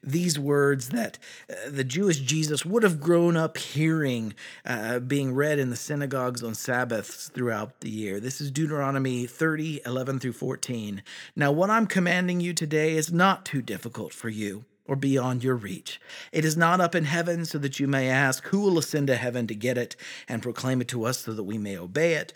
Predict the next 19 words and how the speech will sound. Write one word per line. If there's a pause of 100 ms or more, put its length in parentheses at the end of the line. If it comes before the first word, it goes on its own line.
(200)
Nor
is
it
beyond
the
sea
so
that
you
may
ask,
'Who
will
cross
the
sea
to
get
it